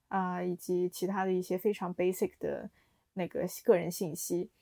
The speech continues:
嗯，这个是跟签证相关。啊，然后，对，所以签证对于我们中国籍的游客来说还是蛮简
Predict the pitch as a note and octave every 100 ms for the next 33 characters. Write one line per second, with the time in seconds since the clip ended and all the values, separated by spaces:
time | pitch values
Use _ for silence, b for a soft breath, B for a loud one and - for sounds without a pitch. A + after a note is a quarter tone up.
0 | _ _ - G3 F3+ F3+ - A3 G3+ -
1 | F#3 G3 F#3+ - G3 G3 - - F3 D#3+
2 | - E3 D3+ G#3 b b b _ - G3+
3 | G3 G3 G3+ A#3 D#4+ D4 A#3+ G#3+ - A3
4 | F3+ C4+ D4 - D#4 D4+ D4+ B3+ B3+ A#3
5 | G#3 F3 F3+ F#3 G3+ G3+ _ _ - C4
6 | D4+ C#4 A3 - F3 F3 E3+ F3 E3+ F3
7 | A3 F3+ E3+ F3+ F#3 F#3+ F3+ G3 F3+ F3
8 | G3 G#3 -